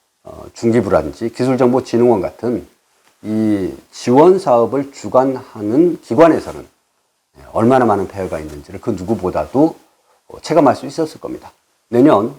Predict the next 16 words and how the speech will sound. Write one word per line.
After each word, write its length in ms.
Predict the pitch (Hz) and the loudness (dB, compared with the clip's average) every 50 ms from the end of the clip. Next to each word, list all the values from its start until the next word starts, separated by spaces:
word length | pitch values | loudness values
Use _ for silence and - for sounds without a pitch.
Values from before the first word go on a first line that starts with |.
| - _ | -14 _
이천이십이 1120 | - 123 - - 156 151 147 143 139 139 - - - 135 - - 139 - - _ - 247 151 | -12 -12 -6 -2 -2 0 0 0 -2 -4 -6 -8 -8 -6 -4 -6 -6 -6 -8 _ -2 2 6
년도에는 640 | 165 180 175 165 131 113 98 87 87 107 117 101 - | 6 6 6 6 2 0 -2 -2 -4 -4 -6 -6 -8
단언컨대 680 | - - 92 92 87 87 82 - 120 139 160 160 - - _ _ _ _ _ _ _ _ _ _ _ _ _ _ _ _ _ _ _ | -8 -8 -8 -8 -6 -8 -2 2 2 2 2 0 -6 -12 _ _ _ _ _ _ _ _ _ _ _ _ _ _ _ _ _ _ _
종전의 380 | - - 135 147 180 214 - | 2 4 6 8 8 8 6
방식, 360 | - - - - - - - _ _ _ _ _ _ _ _ | 6 2 0 -4 -8 -18 -20 _ _ _ _ _ _ _ _
그러니까 400 | _ - 98 95 87 82 - 107 | _ -8 -6 -6 -6 -6 -8 -8
사업계획서를 640 | - - 135 131 131 - 120 104 - - 104 101 92 | 0 2 4 4 4 2 -2 -4 -4 -4 -6 -4 -4
제출하고 840 | - 92 - - - 98 90 82 - - 139 170 190 185 - - - _ _ _ _ _ _ | -4 -6 -8 -4 0 0 0 0 2 4 6 6 6 4 2 -4 -12 _ _ _ _ _ _
서류 220 | _ - 165 160 151 | _ -8 -6 -6 -6
평가를 400 | - 147 135 131 127 117 110 - | -6 -6 -6 -2 -2 -2 -2 -2
통해 220 | - 117 113 104 | -2 -4 -2 0
가지고 360 | 95 90 - - 95 113 123 | 0 -2 -2 -4 -6 -8 -8
삼 300 | 117 - - 170 180 180 | -6 -2 2 4 4 6
배수 320 | 170 175 170 143 - 143 135 | 6 4 4 2 0 -6 -6
정도가 560 | - 110 - - 117 90 87 107 - 82 - | -6 -6 -6 -6 -8 -6 -4 -2 -2 -2 -4
추려지고 640 | - - 180 165 - - 92 - 135 131 87 - | -4 -4 -4 -4 -4 -4 -2 0 2 2 2 0